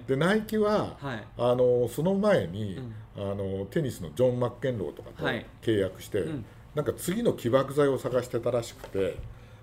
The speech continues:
Speaker 1: あの、ナイキのね、
Speaker 2: うん。
Speaker 1: もう途中で辞めちゃうんですけど、ロブ・ストラッサーっていう幹部が、
Speaker 2: はい。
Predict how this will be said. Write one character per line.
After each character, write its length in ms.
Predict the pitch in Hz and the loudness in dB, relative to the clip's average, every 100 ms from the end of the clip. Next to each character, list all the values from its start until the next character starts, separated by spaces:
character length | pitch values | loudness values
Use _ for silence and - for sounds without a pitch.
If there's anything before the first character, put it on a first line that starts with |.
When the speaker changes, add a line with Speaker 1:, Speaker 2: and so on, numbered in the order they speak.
| - | -4
Speaker 1:
あ 160 | 101 | -2
の、 560 | 104 104 101 101 101 101 | 2 2 2 2 0 2
ナ 140 | 131 170 | 6 6
イ 80 | |
キ 80 | 170 | 6
の 120 | 165 | 2
ね、 160 | 160 202 - 123 117 - | 2 -2 -8 -10 -10 -6
Speaker 2:
う 40 | 131 | 0
ん。 20 | |
Speaker 1:
も 280 | 123 113 113 | 2 2 -2
う 40 | |
途 120 | 135 | -2
中 140 | 127 143 | 0 4
で 120 | 131 | 6
辞 80 | 123 | 6
め 80 | 131 | 4
ち 80 | |
ゃ 20 | 135 | 2
う 40 | |
ん 20 | |
で 40 | 107 | 2
す 60 | |
け 60 | 87 | -4
ど、 100 | 87 | 0
ロ 100 | 110 | 0
ブ・ 140 | 131 | 0
ス 100 | 147 | -2
ト 100 | - | 2
ラ 100 | 160 | 2
ッ 20 | 156 | 2
サ 160 | - | -4
ー 60 | 78 | -6
っ 20 | |
て 100 | - | -6
い 40 | |
う 40 | 71 | -8
幹 300 | 107 107 82 | -6 -6 -6
部 20 | - | -6
が、 120 | 95 | -2
Speaker 2:
は 140 | 123 | -2
い。 100 | 98 | -2